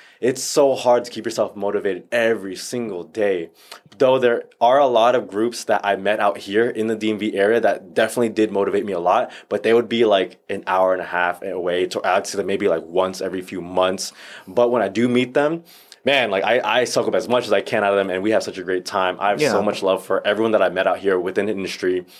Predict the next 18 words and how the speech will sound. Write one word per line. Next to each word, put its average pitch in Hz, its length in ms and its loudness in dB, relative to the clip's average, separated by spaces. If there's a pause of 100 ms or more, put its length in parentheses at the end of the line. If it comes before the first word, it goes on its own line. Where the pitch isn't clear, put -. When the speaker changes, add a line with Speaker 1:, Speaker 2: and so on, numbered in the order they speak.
(180)
Speaker 1:
There 117 140 2
are 120 200 6
definitely 120 480 0
a 98 40 2
lot 104 180 4
of 120 80 -4
talented 110 400 -2
people 101 260 0
out - 100 2
here 85 240 -4 (380)
that, 95 280 2
that 92 280 2
I 98 340 2
created 98 360 -2
really 101 260 -4
good 104 100 -2
relationships 92 460 -8
with, 90 300 -2